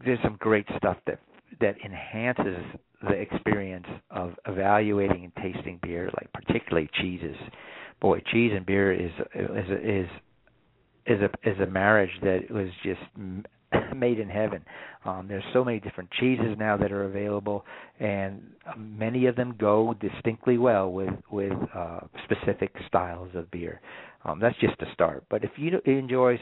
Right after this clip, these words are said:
certain kinds of snacks and foods with beer, um, go for it. You know, unless you're, unless you're, uh, you know, seriously evaluating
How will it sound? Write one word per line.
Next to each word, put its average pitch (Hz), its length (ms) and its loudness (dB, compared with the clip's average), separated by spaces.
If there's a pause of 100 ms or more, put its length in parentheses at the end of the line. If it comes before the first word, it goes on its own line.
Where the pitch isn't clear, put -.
certain - 200 -4
kinds 123 280 -2
of 107 60 -8 (240)
snacks 113 340 0 (120)
and 92 180 -16
foods 123 340 2 (520)
with 123 220 4 (100)
beer, 120 340 2 (360)
um, 107 540 0 (1300)
go 104 240 4
for 90 220 2
it. - 120 -20 (240)
You 92 120 -12
know, 95 200 -4
unless 101 220 -2 (100)
you're, 127 280 4
unless 107 360 0
you're, 107 600 4
uh, 101 120 -6 (840)
you 110 80 -4
know, 98 160 -2 (100)
seriously 120 440 2
evaluating 104 580 -2